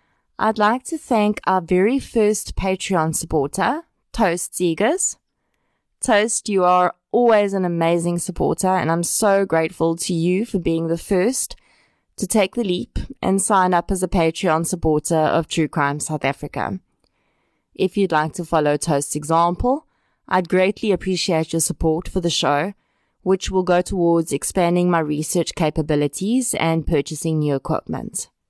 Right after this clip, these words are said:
Just a reminder that the major source I used for today's episode is the book Blood on Her Hands by Tanya Faber.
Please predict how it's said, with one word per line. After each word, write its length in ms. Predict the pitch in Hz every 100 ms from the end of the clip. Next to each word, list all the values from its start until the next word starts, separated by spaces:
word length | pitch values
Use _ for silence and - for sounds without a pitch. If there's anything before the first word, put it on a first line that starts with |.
| _ _ _ _ _ _ _ -
Just 280 | 285 -
a 40 | 339
reminder 720 | 269 180 170 170 143 156 254 _ _ _
that 180 | 180 170
the 60 | 190
major 360 | 190 202 233
source 420 | 277 - 180 180 202
I 80 |
used 360 | 170 160 160 -
for 120 | 185
today's 440 | - 165 160 156 -
episode 680 | - 170 - 151 151 156 -
is 260 | 190 208
the 100 | 214
book 420 | 180 160 156 - - _ _ _ -
Blood 260 | 175 160
on 160 | 156 160
Her 120 | 165
Hands 500 | 151 151 143 185 214
by 180 | - 160
Tanya 320 | - 165 151
Faber. 540 | 143 123 98 - -